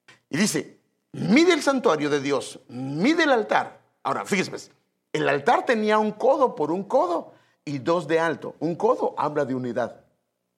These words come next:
y dos codos habla de compañerismo. O sea que está en unidad y en compañerismo.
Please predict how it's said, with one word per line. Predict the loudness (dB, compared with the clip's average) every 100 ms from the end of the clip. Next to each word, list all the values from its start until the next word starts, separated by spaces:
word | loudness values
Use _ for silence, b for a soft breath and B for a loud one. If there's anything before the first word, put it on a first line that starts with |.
| _ B -6
y | 0
dos | 0 0
codos | -2 -2 -2 -8 -14
habla | -8 -8 -8
de | -12 -12
compañerismo. | -12 -8 -10 -10 -14 -16 -20 _ _ _ _ _ _ _ _ _ _ _ _ _ _ _ _ _ _ _ _ -10
O | -4
sea | 0 0
que | 0
está | -4 -4
en | -2
unidad | -2 -2 -2 -2 -6 _ _ _ -12
y | -8
en | -8
compañerismo. | -10 -12 -10 -12 -12 -16 -18